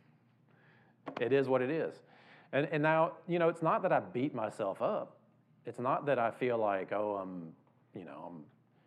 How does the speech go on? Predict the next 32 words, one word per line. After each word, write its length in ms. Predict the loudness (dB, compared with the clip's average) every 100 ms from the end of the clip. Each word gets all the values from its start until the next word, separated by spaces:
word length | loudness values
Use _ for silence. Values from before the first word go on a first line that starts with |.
| _ _ _ _ _ 0
whatever 640 | 4 6 6 6 0 -2 -4
the 100 | -2
negative 500 | 2 2 0 -6 -8
things, 400 | -8 -6 -6 -4
don't 220 | -4 0
feel 180 | 0 2
sorry 360 | 4 4 4
for 240 | 0 -8 -10
me. 120 | -12
Don't 200 | -10 -8
sit 180 | -8 -6
there 120 | -6
and 100 | -6
say, 120 | -8 -8
"Oh, 180 | -8 -8
you 140 | -10
shouldn't 320 | -10 -12 -12
be 100 | -12
that 200 | -12 -14 -12
hard 220 | -12 -12
on 120 | -14
yourself." 380 | -14 -12 -10 -8
I'm 120 | -8
not 160 | -6 -4
really 180 | -4 -4
hard 260 | -4 -4
on 60 | -6
myself. 400 | -10 -8 -10 -6
We 100 | -6
all 160 | -6 -8
miss 220 | -12 -12
God. 300 | -10 -10